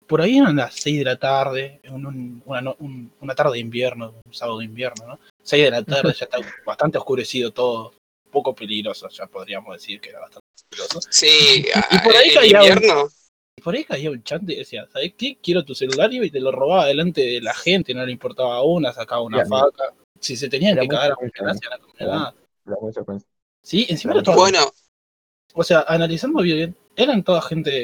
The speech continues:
Speaker 1: de, ¿cuánto? Trece años para
Speaker 2: No, el,
Speaker 1: siete,
Speaker 2: el
Speaker 1: como
Speaker 2: rango era entre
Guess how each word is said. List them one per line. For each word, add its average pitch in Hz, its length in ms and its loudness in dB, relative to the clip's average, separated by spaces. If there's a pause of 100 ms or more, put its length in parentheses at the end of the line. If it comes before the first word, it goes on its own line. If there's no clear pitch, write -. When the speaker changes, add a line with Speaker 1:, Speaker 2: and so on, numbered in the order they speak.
(120)
Speaker 1:
de, 131 300 -8
¿cuánto? 127 440 -6 (140)
Trece 143 340 -4
años 151 300 -2
para 117 400 -14 (400)
Speaker 2:
No, 113 320 -6
el, 110 200 -2
Speaker 1:
siete, - 80 -20
Speaker 2:
el 110 260 -6
Speaker 1:
como - 0 -
Speaker 2:
rango 147 400 -2
era 135 220 0
entre 107 460 -8